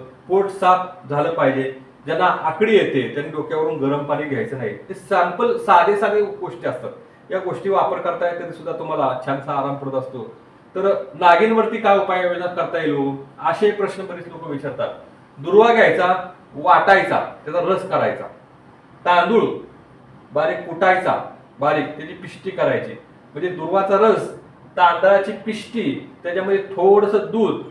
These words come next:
किंवा तूप टाकून तुम्ही ज्या ठिकाणी नागिनवरती बघा खूप आग असते, दाह प्रचंड प्रमाणात असतो, तो दाह आग कमी करण्यासाठी दुर्वा वाटून, तुम्ही तांदूळ वाटून थोडं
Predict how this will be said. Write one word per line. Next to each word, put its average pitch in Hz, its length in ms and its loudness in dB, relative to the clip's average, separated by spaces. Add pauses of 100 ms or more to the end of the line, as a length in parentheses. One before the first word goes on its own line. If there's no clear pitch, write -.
(160)
किंवा 196 200 -2 (120)
तूप 220 220 0
टाकून 185 500 2
तुम्ही 185 300 -6
ज्या 185 220 -2
ठिकाणी 196 280 -2
नागिनवरती 185 600 2
बघा - 420 0
खूप 180 280 -4
आग 170 240 4
असते, - 500 0 (320)
दाह 202 280 6
प्रचंड 202 420 0
प्रमाणात 170 360 -2
असतो, - 400 -6 (340)
तो 185 60 -10
दाह 185 640 6
आग - 380 6
कमी 180 140 -4
करण्यासाठी 175 720 -4 (420)
दुर्वा 165 720 8 (440)
वाटून, 170 560 2 (1000)
तुम्ही 185 560 2 (200)
तांदूळ 185 400 4
वाटून 190 640 2
थोडं 180 160 -6